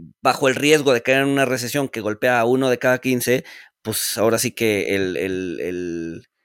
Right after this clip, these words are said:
el mal que menos, o sea, la solución que menos mal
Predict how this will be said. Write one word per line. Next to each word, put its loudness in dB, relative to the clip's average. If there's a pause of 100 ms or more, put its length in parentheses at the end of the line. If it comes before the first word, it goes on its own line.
(260)
el -6
mal 0
que -4
menos, -4 (280)
o -4
sea, 2
la 2
solución 0
que 0
menos 0
mal 0